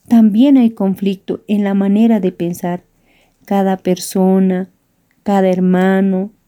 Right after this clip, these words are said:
todos tenemos una manera diferente de interpretar la palabra, pero la palabra es una. Tenemos que orar y pedir la dirección de Dios para poder interpretarla correctamente. Vamos a leer también Juan dieciséis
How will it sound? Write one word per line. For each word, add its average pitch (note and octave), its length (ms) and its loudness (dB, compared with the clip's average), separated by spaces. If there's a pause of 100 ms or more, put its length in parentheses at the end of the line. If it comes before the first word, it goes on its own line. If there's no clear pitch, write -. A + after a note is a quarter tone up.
(420)
todos B3+ 360 0
tenemos G#3+ 420 0
una G#3 200 0
manera F#3+ 360 0
diferente F#3 540 -4
de F#3+ 80 -4
interpretar F3+ 580 -8
la F#3 140 -8
palabra, F#3 520 -8
pero G3 220 -4
la G3 100 -6
palabra G3+ 360 -4
es G3 100 -10
una. G3 380 -4 (560)
Tenemos G3 500 0
que F#3+ 140 -2
orar F#3 440 -2
y G#3+ 60 -2
pedir F#3+ 380 -4
la F3+ 100 0
dirección F#3 480 -4
de F3+ 120 0
Dios F3+ 300 -4
para G3 200 -6
poder F#3+ 320 -4
interpretarla F#3 760 -6
correctamente. F3+ 920 -8 (800)
Vamos A#3 260 0
a B3+ 80 0
leer G#3 220 2
también G#3 580 0 (360)
Juan A#3+ 400 2 (340)
dieciséis G3+ 800 -2